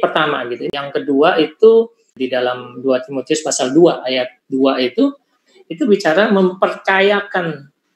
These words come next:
Mempercayakan apa? Nah, mempercayakan, kalau dalam konteks itu bicara mempercayakan Injil, begitu kan ya, yang sudah dipercayakan kepada Timotius.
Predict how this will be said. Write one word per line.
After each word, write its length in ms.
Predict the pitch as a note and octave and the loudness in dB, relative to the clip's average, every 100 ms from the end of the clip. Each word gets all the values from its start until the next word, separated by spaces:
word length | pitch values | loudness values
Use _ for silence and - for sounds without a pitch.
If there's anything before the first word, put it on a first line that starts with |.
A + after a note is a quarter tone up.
| _ | _
Mempercayakan 680 | D#3 D3+ E3+ - F3 F3 G3 | -12 -4 -2 0 2 2 0
apa? 560 | B3+ C4 F3 D3 D3+ - | 0 -2 -2 -4 -6 -8
Nah, 100 | D#3 | -4
mempercayakan, 1000 | D#3+ E3 E3+ F3+ E3+ E3 F3+ F3 F3 F3+ - _ _ | -2 -2 -2 0 0 0 -4 -6 -6 -10 -16 _ _
kalau 160 | D3+ D3 | -2 0
dalam 320 | D3 C#3+ D3+ | 0 -2 -2
konteks 320 | D3+ D3+ - | -6 -6 -6
itu 100 | D3+ | -2
bicara 400 | F#3+ E3+ D3+ C#3+ - - | 0 0 -2 -2 -4 -12
mempercayakan 680 | D#3 - C#3 D#3 C#3+ D3 D3+ | -14 -8 -4 0 0 -2 0
Injil, 560 | D3 A#3 D3 D3 C3 B2 | 2 2 4 2 2 -2
begitu 320 | B2+ B2+ B2+ | -4 -4 -4
kan 160 | B2+ | -4
ya, 100 | B2+ F3+ | -6 -6
yang 160 | D3 D3 | -6 -2
sudah 160 | D3+ | 0
dipercayakan 800 | C#3+ C#3 C3+ D3+ C#3 C#3 G#3+ A3+ | 0 -2 -4 0 0 0 0 0
kepada 320 | F#3 C#3+ C3+ C3 | -2 -4 -4 -4
Timotius. 840 | C#3+ C#3 - G3+ - - - - | -6 -8 -2 0 0 -2 -8 -18